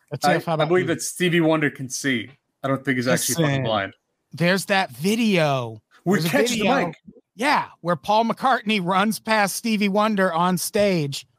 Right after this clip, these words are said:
Speaker 1: and, like, bumps into the mic, and the mic stand falls, and Stevie Wonder <laughs> just reaches out, fucking catches it.
Speaker 2: Wh-
Speaker 1: And I know
Speaker 2: why would
Speaker 1: people
Speaker 2: Oprah gift him a Rolls Royce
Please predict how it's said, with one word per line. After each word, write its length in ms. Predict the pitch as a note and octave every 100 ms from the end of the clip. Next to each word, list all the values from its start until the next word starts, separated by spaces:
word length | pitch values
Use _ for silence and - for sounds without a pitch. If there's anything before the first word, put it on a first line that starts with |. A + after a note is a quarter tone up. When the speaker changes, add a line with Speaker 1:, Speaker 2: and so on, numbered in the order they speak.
| _
Speaker 1:
and, 160 | E3 E3
like, 220 | D#3+ D3+ -
bumps 320 | - F3+ F#3 G#3
into 200 | G3+ F3+
the 80 |
mic, 340 | D#3+ G3+ G#3 F3+
and 80 | D3+
the 80 |
mic 240 | D3+ F3+ F#3
stand 360 | - F3+ D3
falls, 340 | - E3 C#3+ C3+
and 100 | C#3
Stevie 340 | - F3 E3+
Wonder 300 | E3+ F3+ F3+
<laughs> 0 |
just 340 | D3 - B3 -
reaches 480 | F3+ F#3 - G3 -
out, 300 | F#3+ F3+ - _ -
fucking 380 | - F#3+ F3 F3
catches 440 | F#3 F3+ - C#3+
it. 120 | C#3 - _ _ _
Speaker 2:
Wh- 120 | F3 E3
Speaker 1:
And 100 | A#3+
I 160 | B3
know 140 | A#3 G#3+
Speaker 2:
why 120 | C4
would 160 | C#4 C#4
Speaker 1:
people 300 | - A3+ B3+
Speaker 2:
Oprah 320 | A#3+ B3 A3+
gift 260 | E3 B3 -
him 100 | A#3
a 80 | G#3+
Rolls 360 | F#3 A3 G#3+
Royce 640 | E3 G3+ B3+ A#3 - -